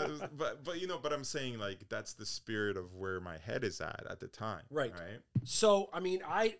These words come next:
Speaker 2: th-, what you're revealing now, I had no idea. I don't think anybody else knew.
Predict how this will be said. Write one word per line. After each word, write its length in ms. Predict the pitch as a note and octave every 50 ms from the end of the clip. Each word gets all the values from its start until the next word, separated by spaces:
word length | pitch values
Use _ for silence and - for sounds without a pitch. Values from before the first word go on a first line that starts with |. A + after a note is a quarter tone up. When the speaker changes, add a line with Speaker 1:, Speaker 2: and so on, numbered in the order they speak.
| - F3 D#3 C3
Speaker 2:
th-, 140 | E3 G#3 - - F3
what 300 | E3+ F#3+ A#3 C#4 - -
you're 120 | D#4 D4+ B3+
revealing 420 | A#3 G3 G3+ G#3+ A3 G#3+ G3+ G3 F#3
now, 280 | F3+ F3+ F3+ F3+ F3 -
I 160 | C#3+ D#3 D#3+
had 260 | D3 D3+ D3+ C#3 C3
no 160 | C#3+ C#3+ C3+ C3
idea. 440 | B2+ B2+ B2+ A#2+ A#2+ A#2+ A#2+ B2 C3
I 40 | D#3+
don't 140 | E3+ D#3
think 240 | C3 D#3 C#3+ C3 - -
anybody 460 | - D3 D3 D3 C#3 A#2+ B2 A#2+ A#2+ B2+
else 340 | C3+ D#3 D#3+ - - -
knew. 340 | A#2 G#2+ G#2 G#2 A2 D3 E3